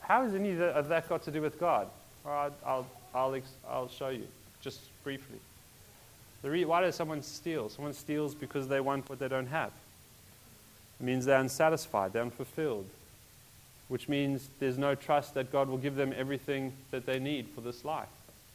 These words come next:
which means that they've put themselves and their wants and their desires in as more important than what God has for them.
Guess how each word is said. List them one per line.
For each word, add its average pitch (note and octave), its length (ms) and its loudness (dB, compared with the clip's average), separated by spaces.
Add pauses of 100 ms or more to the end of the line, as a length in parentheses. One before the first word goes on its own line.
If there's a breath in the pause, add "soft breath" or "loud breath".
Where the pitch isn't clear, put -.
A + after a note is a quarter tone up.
which C3+ 180 -8
means C#3+ 220 -2
that C3 100 -4
they've C#3 180 -2
put C#3 140 -4
themselves C#3+ 540 0
and C3+ 100 0
their B2+ 80 2
wants C#3 320 2
and C3 80 -2
their B2 80 -2
desires B2 600 2 (540 loud breath)
in C3 320 -2 (160)
as C3 220 4
more C#3+ 240 6
important C#3+ 580 2
than B2+ 120 -2
what B2+ 180 0
God C3 420 4
has D#3+ 280 0
for A2+ 140 -10
them. G#2 120 -12